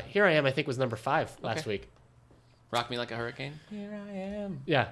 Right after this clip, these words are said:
Speaker 1: Number eight, Apprentice in Death by J D Robb.
Speaker 2: Mm, dropping.
Speaker 1: Wasn't that number one?
Speaker 2: It was.
Speaker 1: Yeah.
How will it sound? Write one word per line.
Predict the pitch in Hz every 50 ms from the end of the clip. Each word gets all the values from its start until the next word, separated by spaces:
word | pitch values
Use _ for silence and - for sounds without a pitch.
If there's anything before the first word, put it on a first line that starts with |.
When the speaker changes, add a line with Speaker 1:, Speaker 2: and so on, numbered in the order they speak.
| - - - - - -
Speaker 1:
Number | 165 202 214 220 - 180
eight, | 214 196 - -
Apprentice | 147 135 - - 190 190 208 226 240 233 240 -
in | - - 196 156
Death | 113 - 143 175 143 - - -
by | 123 117
J | 113 107 123 131
D | 135 156
Robb. | 180 185 190 208 196 165 156
Speaker 2:
Mm, | 165 147 131 123 120 113 113
dropping. | 123 123 139 143 120 113 117 113 - - - - - -
Speaker 1:
Wasn't | 175 202 254
that | 233 226 196
number | 202 208 185 143 113
one? | 101 98 104 147 220 156
Speaker 2:
It | 107 107
was. | 107 113 117 110 110 - - - - - - - _ _ - -
Speaker 1:
Yeah. | 98 95 98